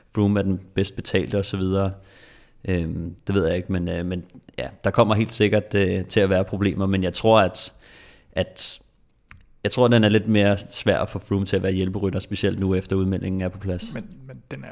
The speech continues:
Speaker 2: jo også... Altså, så skal man vende den om og sige, kunne man forestille sig, at de, fordi han har, han har jo været rigtig, rigtig værdifuld og god for det hold,
Speaker 1: Mm.
Speaker 2: at de vil give ham sådan en sidste og sige, "Nu kører vi for Froome,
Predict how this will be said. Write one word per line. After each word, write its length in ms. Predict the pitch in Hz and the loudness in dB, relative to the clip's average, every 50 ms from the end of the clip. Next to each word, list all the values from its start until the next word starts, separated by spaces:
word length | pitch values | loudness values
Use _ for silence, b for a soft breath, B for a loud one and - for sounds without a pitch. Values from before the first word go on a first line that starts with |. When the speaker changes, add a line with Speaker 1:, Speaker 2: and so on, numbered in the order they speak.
| 110 107 | -18 -18
Speaker 2:
jo 60 | 113 | -16
også... 400 | 120 131 131 - - - - - - | -16 -12 -8 -8 -8 -8 -8 -8 -8
Altså, 240 | 131 143 135 127 123 - - - - - | -6 -4 -4 -4 -6 -8 -14 -20 -18 -14
så 160 | - - 147 | -2 0 0
skal 140 | - - 175 | 2 2 2
man 120 | 156 131 | 2 4
vende 180 | 123 123 123 110 | 2 2 0 0
den 100 | 123 117 | 0 2
om 220 | 117 135 156 - | 4 4 4 4
og 100 | - 143 | 0 -2
sige, 360 | - - 131 127 123 123 117 113 120 - 120 - - - - | -2 0 0 2 2 2 0 -2 -4 -8 -12 -14 -16 -12 -6
kunne 140 | - 123 117 | -2 0 0
man 120 | 104 - | 0 0
forestille 560 | - - 127 127 147 143 - - 151 135 123 | 0 4 6 8 8 6 6 4 2 2 2
sig, 220 | - - 123 123 - | 0 -2 -2 -2 -2
at 220 | - 120 - - - | -6 -8 -8 -6 -8
de, 60 | 117 | -6
fordi 360 | - 147 131 - 143 156 143 | -6 -6 -6 -4 -4 -2 2
han 160 | 131 123 127 | 2 2 2
har, 260 | 123 117 110 - - - | 2 0 0 -2 -4 -4
han 180 | 127 123 123 123 | -2 -2 0 2
har 80 | 117 | 2
jo 80 | 120 127 | 0 0
været 420 | - - 113 127 139 139 127 107 - - - - - - - - _ _ _ - - - - - | 0 2 4 6 6 6 4 2 -2 -8 -16 -20 -20 -20 -20 -20 _ _ _ -20 -20 -20 -10 -6
rigtig, 300 | 120 156 - - 139 131 | -6 -6 -2 -2 -4 -2
rigtig 280 | 123 - - - 127 123 | -2 -4 -2 -2 -2 -2
værdifuld 500 | 127 123 - 123 117 - 151 143 - 117 | -4 -4 -4 -6 -4 -2 -4 -4 -2 -4
og 120 | 117 117 | -6 -2
god 220 | - 131 139 139 - | 0 0 0 0 -2
for 100 | - 143 | -6 -4
det 140 | - 123 139 | -4 -2 -2
hold, 220 | 127 82 78 - - - B B B B - | -2 -2 -4 -4 -8 -16 B B B B -8
Speaker 1:
Mm. 140 | 101 90 85 - | -6 -2 -2 -2
Speaker 2:
at 140 | 123 - | -2 0
de 80 | 135 117 | -2 -2
vil 140 | 117 113 120 | -2 -4 -4
give 180 | - 147 135 | -2 0 0
ham 160 | 110 151 143 - | 2 2 0 -2
sådan 200 | - 135 135 127 | -4 -6 -6 -6
en 100 | 123 - | -6 -4
sidste 380 | - 143 131 - - - - | -4 -4 -4 -4 -4 -6 -6
og 80 | - - | -4 -4
sige, 260 | - 131 120 117 120 131 | -4 -4 -4 -2 -2 0
"Nu 140 | 131 151 160 | 0 0 2
kører 200 | - 151 143 143 | 4 4 4 4
vi 80 | 147 131 | 4 0
for 120 | - 131 | -2 -4
Froome, 360 | - - 131 135 165 196 208 | -6 -2 0 2 4 2 2